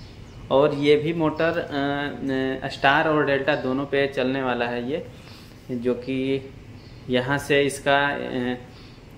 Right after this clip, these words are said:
कंट्रोल रूम है, यानी मोटर एमसीसी रूम है ये,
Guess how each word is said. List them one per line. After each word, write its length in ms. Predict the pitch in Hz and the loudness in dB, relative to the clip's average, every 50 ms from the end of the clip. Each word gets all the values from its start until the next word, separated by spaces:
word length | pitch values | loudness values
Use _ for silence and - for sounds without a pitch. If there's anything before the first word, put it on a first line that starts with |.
| - - - - | -20 -12 0 2
कंट्रोल 480 | 127 123 123 - - 139 143 147 151 | 2 4 2 2 0 0 2 2 2
रूम 260 | 143 139 135 135 127 | 2 2 2 2 2
है, 320 | 127 131 165 180 - - - - - - - - - - - | 0 -2 -4 -6 -10 -14 -18 -20 -20 -20 -20 -20 -14 -6 -2
यानी 260 | 131 123 123 123 127 | 0 0 2 2 2
मोटर 380 | 127 123 123 123 120 135 135 135 | 2 4 2 2 4 4 2 2
एमसीसी 520 | - 127 123 113 - 131 123 120 - 151 | 2 0 -2 -2 -2 -4 -4 -2 0 0
रूम 200 | 147 143 127 117 | 0 2 2 0
है 160 | 120 120 120 113 | 0 0 -2 -2
ये, 180 | 117 143 - | -2 -4 -6